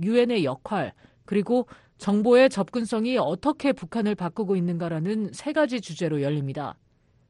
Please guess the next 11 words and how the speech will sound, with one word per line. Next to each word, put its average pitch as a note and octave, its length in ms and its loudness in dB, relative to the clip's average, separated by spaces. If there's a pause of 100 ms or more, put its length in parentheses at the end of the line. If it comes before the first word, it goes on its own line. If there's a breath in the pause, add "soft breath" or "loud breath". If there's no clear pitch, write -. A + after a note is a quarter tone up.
(180)
행사는 D4+ 440 2 (320 soft breath)
로버트 C4 400 2
킹 C#4 320 -2
전 A3 260 0
국무부 G#3 560 0
북한 - 320 -2
인권 G3 280 -2
특사의 G#3 500 -4
기조 A3+ 360 -4
연설을 G3+ 400 -2
제외하곤 F3 640 0